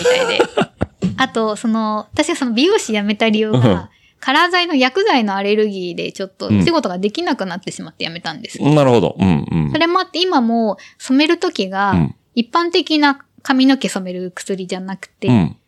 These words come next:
Speaker 1: カラートリートメントって言われてるような、
Speaker 2: ほう。
Speaker 1: その、
Speaker 2: どう違うの？
Speaker 1: よく髪の毛洗う時に使うトリートメントあるじゃない？
Speaker 2: ありますね。はい。
Speaker 1: に、こう、まあ、なんか色を着色するような、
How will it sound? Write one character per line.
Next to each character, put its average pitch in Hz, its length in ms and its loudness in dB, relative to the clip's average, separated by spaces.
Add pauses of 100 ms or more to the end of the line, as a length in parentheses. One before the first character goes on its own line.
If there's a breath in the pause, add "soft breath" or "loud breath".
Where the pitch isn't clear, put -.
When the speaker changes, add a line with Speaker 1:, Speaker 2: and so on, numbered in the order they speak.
(120)
Speaker 1:
カ 254 160 0
ラ 302 80 4
ー 339 100 0
ト 370 120 2
リ 370 180 4
ー - 20 -6
ト 226 100 2
メ 185 160 -6
ン 180 80 -10
ト 156 160 -10
っ - 20 -20
て - 200 -16
言 156 100 -12
わ 160 80 -14
れ 165 100 -10
て 170 160 -12
る 170 80 -10
よ 170 120 -10
う - 60 -16
な、 156 280 -12 (100)
Speaker 2:
ほ 127 120 2
う。 90 180 2 (640)
Speaker 1:
そ 220 140 -6
の、 190 300 -8
Speaker 2:
ど 120 140 2
う 98 40 -2
違 - 120 -6
う - 40 -4
の？ - 160 -12 (240)
Speaker 1:
よ 269 140 0
く 247 100 -2
髪 285 220 2
の 359 100 0
毛 254 100 -2
洗 214 180 0
う 214 60 -2
時 220 220 -4
に 170 160 -8
使 - 320 -10
う 165 180 -10 (300)
ト 240 140 0
リ 220 100 2
ー - 20 -6
ト 214 100 -6
メ 175 100 -8
ン 175 80 -12
ト 196 80 -2
あ 202 40 0
る 190 80 -2
じ 175 80 -12
ゃ 170 40 -4
な - 40 0
い？ - 40 0
Speaker 2:
あ - 20 2
り - 60 2
ま 80 80 2
す - 100 -2
ね。 170 240 4
は 80 120 2
い。 62 100 -8 (200)
Speaker 1:
に、 415 360 -4 (160)
こ 247 100 -2
う、 - 20 0
ま 233 100 2
あ、 - 20 0
な 226 100 2
ん - 20 -4
か 175 60 -6
色 226 220 2
を 214 40 2
着 - 220 -4
色 370 220 2
す 370 160 0
る 320 120 2
よ 311 160 2
う 233 40 -2
な、 - 320 -6